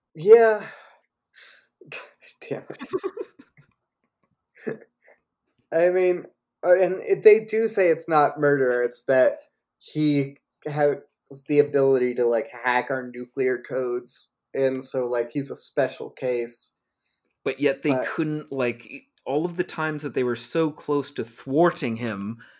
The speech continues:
Speaker 1: Mm-hmm.
Speaker 2: he got away, and it was almost like he was, like, a supervillain Hannibal Lecter thing. It was super weird. And a lot of this movie, too, like, have you been picking up on any, like, visual,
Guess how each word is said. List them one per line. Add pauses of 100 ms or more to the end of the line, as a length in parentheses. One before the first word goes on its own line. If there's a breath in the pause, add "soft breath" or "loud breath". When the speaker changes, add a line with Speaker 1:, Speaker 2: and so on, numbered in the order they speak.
Speaker 1:
Mm-hmm.
Speaker 2:
he
got
away,
and
it
was
almost
like
he
was,
like,
a
supervillain (360)
Hannibal
Lecter
thing.
It
was
super
weird. (1300)
And
a
lot
of
this
movie,
too,
like,
have
you
been
picking
up
on
any,
like,
visual,